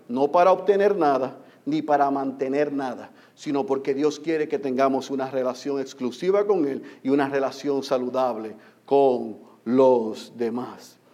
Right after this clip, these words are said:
Otra vez, iglesia, el argumento de que Jesús vino a abolir la ley e incluye los mandamientos es contrario a las enseñanzas de Él.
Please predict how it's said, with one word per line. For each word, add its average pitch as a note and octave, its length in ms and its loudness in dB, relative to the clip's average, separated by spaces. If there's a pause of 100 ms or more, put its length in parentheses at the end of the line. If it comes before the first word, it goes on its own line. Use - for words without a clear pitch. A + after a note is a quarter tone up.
(540)
Otra F3 260 4
vez, E3+ 320 2
iglesia, C3 500 -8 (2000)
el C#3 120 0
argumento D3 640 2
de E3+ 140 -2
que E3 100 -4
Jesús D#3 640 -2
vino D#3 400 2
a D3 60 4
abolir C#3+ 540 4
la D#3+ 160 2
ley D3+ 600 2 (180)
e C#3+ 140 2
incluye D#3+ 640 4
los D#3+ 220 2
mandamientos D#3 920 0 (1700)
es D3 220 -4
contrario D3+ 720 2
a - 20 2
las C3+ 240 -4
enseñanzas C3 960 -4
de G2 220 -14
Él. E2+ 80 -20